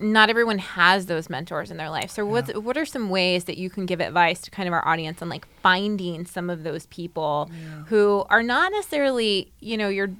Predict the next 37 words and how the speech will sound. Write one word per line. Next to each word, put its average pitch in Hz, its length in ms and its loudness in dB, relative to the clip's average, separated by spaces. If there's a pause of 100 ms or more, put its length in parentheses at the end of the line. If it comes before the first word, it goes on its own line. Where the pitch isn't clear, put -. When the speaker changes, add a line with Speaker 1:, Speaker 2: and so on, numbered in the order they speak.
(120)
Speaker 1:
direct 196 420 4
bosses 185 540 6
in 185 100 0
your 170 160 0
work 170 300 0
every 180 160 0
time? 175 440 2
'Cause 208 200 -2
you 233 60 -6
gotta 302 180 4
make 370 200 -2
sure 311 200 -6
they're, 254 320 4
they're 214 160 0
in 220 220 -2
it 220 120 -2
for 196 180 -2
your 180 580 0
success 180 540 4
Speaker 2:
Right. 156 100 -2
Speaker 1:
and 175 100 -4
not 170 240 0
their 170 180 2
part 175 360 0
in 175 240 0
your 175 180 -2
success. 170 720 2
And, 190 120 -2
Speaker 2:
Mm-hmm. 196 80 2
Speaker 1:
like, - 240 -2 (440)
what 254 160 2
are 311 140 0
some 262 180 -6
ways 180 260 -2
that - 140 -12
you 175 160 -6
think 151 540 -10